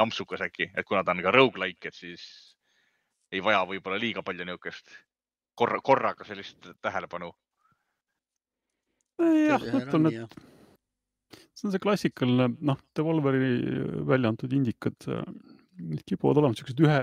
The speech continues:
Speaker 2: ühe triki ponid pahatihti, et, äh, ta on, niisugune tund või kaks on lõbus, aga kui sa pead sama asja siis tegema kümme või
Speaker 1: Kümme
Speaker 2: kaksteist
Speaker 1: tundi.
Speaker 2: tundi, siis natuke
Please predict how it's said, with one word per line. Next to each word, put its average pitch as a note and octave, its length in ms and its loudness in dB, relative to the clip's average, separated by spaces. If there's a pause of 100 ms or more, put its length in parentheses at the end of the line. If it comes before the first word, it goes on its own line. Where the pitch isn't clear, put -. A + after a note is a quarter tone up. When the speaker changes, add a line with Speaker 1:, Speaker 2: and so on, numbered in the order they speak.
Speaker 2:
ühe D#3 200 4
triki C3+ 280 -4
ponid D3 320 -4
pahatihti, G#2 560 -6
et, - 240 -20
äh, B2+ 160 -14
ta B2 100 -10
on, A#2+ 120 -8 (1080)
niisugune C3+ 320 -2
tund E3 240 0
või C#3+ 80 0
kaks - 280 0
on D3 120 0
lõbus, A#2 280 -2
aga A2 100 -4
kui A#2 80 -2
sa A2+ 80 -6
pead B2 120 -6
sama C3+ 300 -4
asja C3 200 -8
siis - 240 -10
tegema C2 320 -2 (720)
kümme C2 320 -6
või C2 80 -4
Speaker 1:
Kümme C#2+ 160 0
Speaker 2:
kaksteist A2+ 300 -2
Speaker 1:
tundi. - 240 -16
Speaker 2:
tundi, C3 340 2
siis D3 220 -4 (340)
natuke - 460 -6